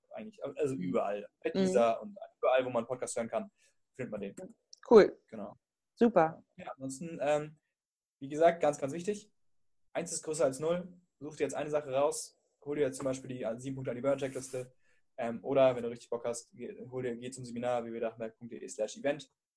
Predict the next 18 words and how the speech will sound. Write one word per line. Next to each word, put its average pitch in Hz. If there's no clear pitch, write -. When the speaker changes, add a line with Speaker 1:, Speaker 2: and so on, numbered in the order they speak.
Speaker 1:
und, 120
ähm, 107
fang 185
mit 175
einer 165
Sache 143
an -
und 131
dann, 113
ähm, 110
ja, -
am, 131
also 147
am 123
einfachsten 202
ist 156
es 147
wirklich 151